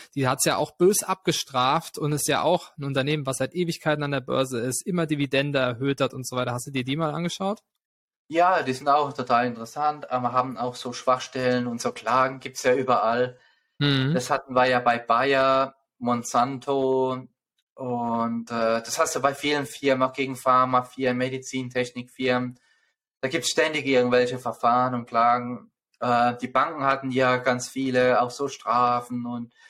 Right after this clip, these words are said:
Speaker 2: es gibt ja auch kaum eine Bank, die da nicht, äh, betroffen war, gell? Ich glaub, die Deutsche
Speaker 1: Mhm.
Speaker 2: Bank, die hatte ja Tausende von Verfahren und wo die,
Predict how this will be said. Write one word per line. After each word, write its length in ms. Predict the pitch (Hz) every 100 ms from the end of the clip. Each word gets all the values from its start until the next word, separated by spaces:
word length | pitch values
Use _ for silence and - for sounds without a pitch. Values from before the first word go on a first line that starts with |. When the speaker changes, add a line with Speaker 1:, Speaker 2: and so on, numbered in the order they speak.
| - _ _ _ _
Speaker 2:
es 140 | 131
gibt 200 | 131 -
ja 140 | 143 135
auch 80 | 135
kaum 280 | 143 143
eine 120 | 139 127
Bank, 280 | 135 139 131
die 100 | 143
da 180 | 123
nicht, 280 | 127 135 -
äh, 180 | 143 127 123
betroffen 480 | - 123 123 120
war, 300 | 117 113 120
gell? 240 | 117 117 123
Ich 100 | -
glaub, 160 | 120
die 120 | - -
Deutsche 300 | 127 123 135
Speaker 1:
Mhm. 20 |
Speaker 2:
Bank, 180 | 131 123
die 60 |
hatte 120 | 117
ja 140 | 113 110
Tausende 560 | - 139 143 127 135
von 180 | 127 127
Verfahren 680 | 127 120 - 123 123 120 120
und 180 | 113 - _ _ _ _ -
wo 100 | 135
die, 300 | 135 139